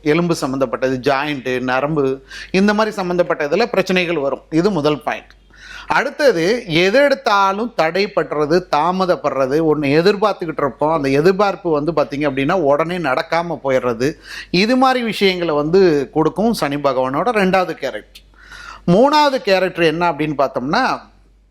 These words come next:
சில பேர்த்தோடைய ஜாதகத்துல சனி வந்து ஒரு யோகக்காரனா இருந்தாங்க அப்படின்னா,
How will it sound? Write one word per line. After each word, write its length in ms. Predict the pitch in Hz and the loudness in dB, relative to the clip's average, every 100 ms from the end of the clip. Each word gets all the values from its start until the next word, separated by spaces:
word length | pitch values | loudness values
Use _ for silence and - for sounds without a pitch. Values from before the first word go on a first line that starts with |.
| _ _ _ - | _ _ _ -8
சில 320 | - 196 220 | 0 2 2
பேர்த்தோடைய 400 | 208 214 190 175 147 | 0 0 0 0 2
ஜாதகத்துல 520 | 160 190 180 175 185 | 2 0 -4 -2 -2
சனி 420 | 202 - 151 185 190 | -2 -2 0 0 0
வந்து 540 | 156 156 175 170 139 | -2 2 4 4 0
ஒரு 200 | 139 135 | -2 -2
யோகக்காரனா 840 | 135 151 175 175 175 147 143 147 | 2 2 2 2 0 -2 -2 -4
இருந்தாங்க 500 | 147 131 139 135 127 | -4 -2 -2 -2 -2
அப்படின்னா, 400 | 123 123 120 127 | -6 -8 -6 -4